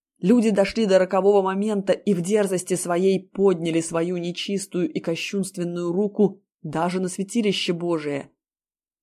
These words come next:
Я не отрицаю, что обладаю знанием. Предвечный вооружает силой науки покорных и верных слуг, которые шаг за шагом восходят по лестнице совершенствования к свету,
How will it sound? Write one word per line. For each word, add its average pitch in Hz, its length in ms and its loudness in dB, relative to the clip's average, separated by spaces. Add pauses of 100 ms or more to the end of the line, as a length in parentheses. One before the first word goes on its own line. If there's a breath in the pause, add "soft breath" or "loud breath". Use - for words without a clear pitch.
(140)
Я 196 200 4
не 226 100 4
отрицаю, 233 540 0
что - 180 0
обладаю 202 460 4
знанием. 160 600 -4 (340)
Предвечный 185 640 2
вооружает 185 720 2
силой 190 340 2
науки 196 400 -2
покорных 202 720 0
и 208 80 2
верных 175 400 -2
слуг, 220 360 -4
которые 175 520 0 (120 soft breath)
шаг 175 320 -2
за 160 140 2
шагом 180 600 -2 (160)
восходят 165 600 0
по 165 80 0
лестнице 175 440 -2
совершенствования 165 920 -6
к - 80 -12
свету, 196 640 -2